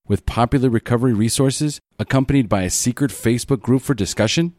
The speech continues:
Then go to daily A A emails dot com for more information about Transitions Daily. And don't forget to share daily A A emails dot com with friends, in meetings, and with sponsees in recovery.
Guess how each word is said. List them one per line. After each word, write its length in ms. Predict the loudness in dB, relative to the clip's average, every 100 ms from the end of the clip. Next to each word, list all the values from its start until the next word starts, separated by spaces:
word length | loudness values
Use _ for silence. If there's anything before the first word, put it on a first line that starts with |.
| _
Then 140 | -2 0
go 160 | 2
to 80 | 2
daily 640 | -2 0 2 2 2 0 0
A 360 | 2 4 2
A 40 | 0
emails 540 | 0 2 2 2 -2 -4
dot 220 | -2 -2
com 400 | -2 -2 -2 -4 -8
for 140 | -4 0
more 260 | 2 4
information 680 | 2 2 2 2 0 -2 -4 -8
about 300 | -2 -2 0
Transitions 680 | 0 2 2 2 0 0 0
Daily. 400 | -2 -2 -4 -10 _ -4
And 160 | -2 0
don't 220 | 0 0
forget 320 | -2 -2 -2
to 100 | 0
share 480 | 0 2 2 0 -4 0
daily 520 | 2 4 2 2 0 0
A 80 |
A 340 | 0 2 2 2
emails 520 | 2 2 2 0 -4 0
dot 240 | 0 0
com 380 | 0 0 0 -4 _
with 140 | -6 -2
friends, 540 | 0 2 0 -4 -12 -2
in 160 | 2 4
meetings, 480 | 4 4 2 -2 -8 -6
and 120 | -4
with 120 | -4
sponsees 760 | -2 0 0 0 0 0 0 -2
in 140 | -2
recovery. 540 | 0 -2 -4 -6 -10